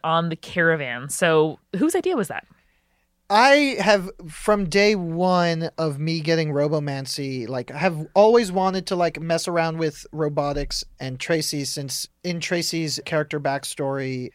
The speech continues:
Speaker 2: it was Johnny who kind of reawoke him. So I always wanted to do something like that. As we were planning out what we were gonna do on the caravan, Brandon was talking about wanting to take some pieces out of him and make something. And I kept going, like, "I have those parts. You don't have to take it away from you.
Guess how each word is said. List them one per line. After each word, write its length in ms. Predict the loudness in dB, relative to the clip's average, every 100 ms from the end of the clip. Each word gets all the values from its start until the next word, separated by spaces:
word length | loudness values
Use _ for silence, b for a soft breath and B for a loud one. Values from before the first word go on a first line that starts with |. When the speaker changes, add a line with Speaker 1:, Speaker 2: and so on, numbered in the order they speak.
| _ -8
Speaker 2:
it 140 | -6
was 180 | -6 -6
Johnny 380 | -4 -2 -4 -6
who 160 | -8
kind 220 | -8 -10
of 260 | -10 -10 -8
reawoke 480 | -4 -4 -4 -6 -6
him. 260 | -10 -10
So 160 | -6 -2
I 120 | 4
always 280 | 6 4 2
wanted 180 | 0 0
to 60 | -2
do 160 | -4
something 280 | -4 -6 -4
like 140 | -2
that. 280 | 2 0 0 b b b
As 160 | 0 0
we 100 | 0
were 140 | 0
planning 480 | -2 0 0 0 0
out 260 | 0 0 2
what 120 | -2
we 80 | -2
were 140 | -4
gonna 160 | -4 -4
do 400 | -4 -2 0 -2
on 220 | -2 -4
the 80 | -8
caravan, 600 | -2 0 2 0 -4 -8 b b b b
Brandon 360 | -4 -2 0 -2
was 100 | -4
talking 320 | -2 -2 -2
about 240 | -2 -2
wanting 300 | -2 -8 -10
to 200 | -8 -8
take 280 | -6 -8 -8
some 180 | -8 -10
pieces 380 | -8 -6 -4 -2
out 140 | -2
of 100 | -2
him 200 | -6 -8
and 140 | -6 -2
make 180 | -2
something. 520 | -2 -6 -4 -6 -6 -12 _ _ _ _ _ -6
And 160 | 0
I 100 | 2
kept 180 | 2 0
going, 180 | 2 2
like, 220 | 0 -2 0
"I 120 | 0
have 280 | 4 4 4
those 220 | 2 -4
parts. 360 | -2 0 0 -4
You 60 | -4
don't 200 | -2 -2
have 160 | -4
to 80 | -6
take 200 | -8 -4
it 60 | -4
away 220 | -2 -4
from 180 | -6 -12
you. 220 | -14